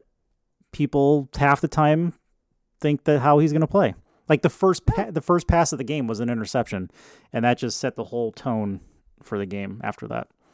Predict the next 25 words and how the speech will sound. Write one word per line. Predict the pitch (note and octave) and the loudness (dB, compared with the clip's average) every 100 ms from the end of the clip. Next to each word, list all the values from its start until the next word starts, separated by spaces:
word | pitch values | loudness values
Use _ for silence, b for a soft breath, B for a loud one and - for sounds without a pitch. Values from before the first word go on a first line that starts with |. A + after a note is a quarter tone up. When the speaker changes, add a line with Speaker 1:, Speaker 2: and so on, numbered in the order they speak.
| _ _ _ _ _ | _ _ _ _ _
Speaker 2:
Yeah. | C#4+ C#4 - _ _ _ _ _ _ _ _ _ _ | -14 -14 -16 _ _ _ _ _ _ _ _ _ _
So | - G3+ | -10 -8
I, | G#3+ - | -10 -14
so | - F3+ D#3+ _ _ | -10 -10 -10 _ _
Titans | F#3+ A#3 G#3 | -8 -8 -6
are | G3 | -4
out. | E3+ D3+ | -2 -2
So | |
that | F#3 C4 | -2 -2
sets | - C#4 - | 0 -2 -2
up | A3+ | -4
Bengals | - G3+ F#3+ F#3 | -4 -2 -2 -4
Chiefs. | - B2 G#2 - _ _ _ _ | -8 -16 -18 -20 _ _ _ _
So | G#2+ | -2
Speaker 1:
Yep. | C3 G3+ | 2 4
Speaker 2:
let's | C#4 | 2
give | - C4+ | -4 -8
the | G#3+ | -6
people | - A3 G3 | -6 -4 -2
what | F#3+ F3+ | 0 0
they | F3+ | 0
want | D#3+ C#3+ B2+ | -2 -2 -2
right | B2 A#2+ | -2 -4
now. | - - - G#4+ G#4 F#4+ F4 | -4 -4 -4 -4 -4 -4 -6
Speaker 1:
<laughs> | E4 | -8